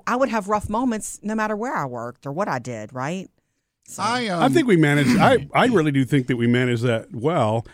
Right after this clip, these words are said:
Speaker 1: I know you
Speaker 3: And,
Speaker 1: do.
Speaker 3: I mean, neither of us draw such a line in the sand that we're like, you know, that there's no budging or something like that. I, you know, I mean, I, I, it, it's, it's just life, right? I mean, we work through it, and that's part of, part of the whole thing. It's not a,
Speaker 2: Well,
Speaker 3: I, I don't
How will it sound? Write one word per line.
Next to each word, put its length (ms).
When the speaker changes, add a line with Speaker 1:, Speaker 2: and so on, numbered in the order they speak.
Speaker 1:
I 80
know 120
you 60
Speaker 3:
And, 360
Speaker 1:
do. 40
Speaker 3:
I 40
mean, 260
neither 460
of 100
us 340
draw 240
such 240
a 80
line 220
in 60
the 80
sand 340
that 80
we're 100
like, 300
you 120
know, 220
that 240
there's 220
no 200
budging 480
or 60
something 300
like 160
that. 200
I, 80
you 120
know, 100
I 40
mean, 120
I, 160
I, 320
it, 240
it's, 400
it's 200
just 240
life, 400
right? 240
I 60
mean, 180
we 80
work 280
through 280
it, 240
and 180
that's 220
part 320
of, 280
part 160
of 40
the 80
whole 180
thing. 280
It's 160
not 160
a, 20
Speaker 2:
Well, 400
Speaker 3:
I, 200
I 40
don't 240